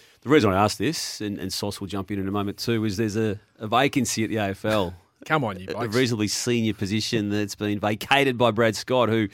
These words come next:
Speaker 1: yesterday was officially revealed as the new Essendon Football Club coach, uh, formerly now, formerly now, head of football at the A F L.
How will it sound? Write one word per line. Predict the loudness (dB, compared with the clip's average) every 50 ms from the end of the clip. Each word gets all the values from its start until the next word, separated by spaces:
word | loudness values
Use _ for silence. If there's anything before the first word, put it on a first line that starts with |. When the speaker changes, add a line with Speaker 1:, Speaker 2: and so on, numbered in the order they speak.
| -8 -20 -20 -20 -20 -20 -20 -20 -20 -20 -20 _ _ _ _ -10
Speaker 1:
yesterday | -2 2 4 6 6 6 6 6 6 8 8 6
was | 6 4 2
officially | 2 0 2 0 0 2 0 2 2 4 4 4 4 4 4 2 2 2 0 -2
revealed | -2 -2 0 0 0 2 4 4 4 6 6 4 4
as | 4 2 2
the | 2
new | 2 2 4 4 2
Essendon | 2 0 0 -4 -4 -4
Football | -4 -4 -4 -4 -4
Club | -2 -4 -4 -4 -4 -4
coach, | -2 -2 0 -2 -2 -6 -8 -8 -8 -8 -6 -4
uh, | -4 -4 -4
formerly | -4 -2 -2 0 2 2 2 2 0 0 -2 -4
now, | -4 -4 -4 -4 -4 -6 -8 -10 -12 -8
formerly | -4 -2 0 0 0 -2 -2
now, | -2 -4 -6 -6
head | -8 -10 -10 -6 0 2 2 4 4
of | 4 2 2 0
football | -4 -6 -4 -4 -2 -2 -2
at | -2
the | -2 0
A | 0 0
F | 0 -2 -2
L. | -2 -2 -2 -2 -4 -8